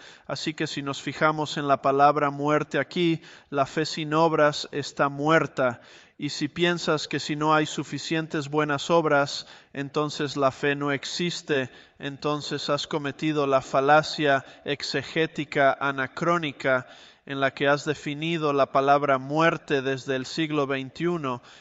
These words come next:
y la has leído desde los tiempos bíblicos. ¿Qué querían decir los escritores bíblicos con la palabra muerte? Este es un léxico estándar, libro de palabras teológicas del Antiguo Testamento.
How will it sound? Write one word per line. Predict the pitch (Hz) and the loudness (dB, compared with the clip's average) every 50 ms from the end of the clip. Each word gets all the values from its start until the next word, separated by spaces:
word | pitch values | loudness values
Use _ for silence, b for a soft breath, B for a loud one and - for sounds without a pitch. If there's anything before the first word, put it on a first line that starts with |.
| B B | B B
y | B 160 156 | B 0 4
la | 151 147 147 151 | 6 8 8 8
has | 156 147 - | 8 6 2
leído | 156 147 143 147 160 170 170 151 147 139 139 135 | 2 2 2 2 2 2 2 2 2 2 2 2
desde | 131 139 139 131 135 143 135 | 0 -2 -2 -2 -2 -2 -2
los | 135 135 131 - - | -2 -2 -4 -4 -4
tiempos | - 156 151 151 139 147 139 127 120 | -2 -2 -2 -2 -4 -4 -6 -4 -4
bíblicos. | 127 147 151 143 135 127 127 113 - - 113 123 - - - - _ _ _ _ _ _ _ _ _ _ _ _ - | -2 -2 -2 -2 -2 -4 -6 -6 -8 -10 -12 -12 -12 -14 -16 -18 _ _ _ _ _ _ _ _ _ _ _ _ 2
¿Qué | - 190 190 | 4 4 6
querían | - 214 175 180 180 175 | 8 8 8 8 8 6
decir | 170 160 147 - - 180 175 170 | 6 4 2 4 4 6 6 6
los | 170 160 156 - | 6 4 4 2
escritores | 156 - - - 151 143 135 - 165 165 165 160 156 147 - - | -2 -2 -2 0 0 0 2 6 6 6 8 6 4 2 0 0
bíblicos | 156 156 160 160 151 156 151 - - 147 139 - | 4 4 4 6 4 2 0 0 0 -2 -2 -2
con | - - 147 143 | -2 0 2 2
la | 139 - | 4 4
palabra | 151 139 143 143 143 143 143 139 | 6 8 8 8 8 6 4 2
muerte? | 135 139 139 143 147 139 - - 175 190 190 - - - - _ _ _ _ _ _ _ _ _ _ _ _ _ _ _ _ _ _ _ _ _ _ _ _ _ _ _ _ _ _ _ _ - | 0 2 2 2 2 2 2 2 0 0 0 -2 -10 -20 -20 _ _ _ _ _ _ _ _ _ _ _ _ _ _ _ _ _ _ _ _ _ _ _ _ _ _ _ _ _ _ _ _ 2
Este | 175 175 175 - - 180 | 4 4 6 6 6 6
es | 170 - | 6 6
un | 190 175 165 | 2 4 6
léxico | 165 170 160 - - 185 - - 160 | 6 6 4 2 -2 0 2 2 2
estándar, | 143 - - 175 160 165 160 151 135 127 135 143 - - - - - - | 2 4 6 6 8 8 6 6 4 2 2 0 -4 -16 -20 -20 -8 -2
libro | - 151 165 180 180 185 180 | 2 4 6 6 8 8 8
de | 175 175 | 6 6
palabras | - 175 156 156 156 160 156 160 160 151 - - | 6 8 10 10 10 10 10 8 6 4 2 2
teológicas | - 151 143 147 160 180 180 - 170 147 - 147 135 131 127 | 4 4 6 8 8 8 6 6 2 0 2 2 2 2 2
del | 139 139 143 | 2 2 2
Antiguo | 139 139 - 160 151 151 147 | 2 2 2 2 2 2 2
Testamento. | - 160 143 - - 151 135 139 139 139 135 131 - 131 131 | 2 0 -2 0 0 -2 0 0 0 -2 -2 -4 -6 -8 -10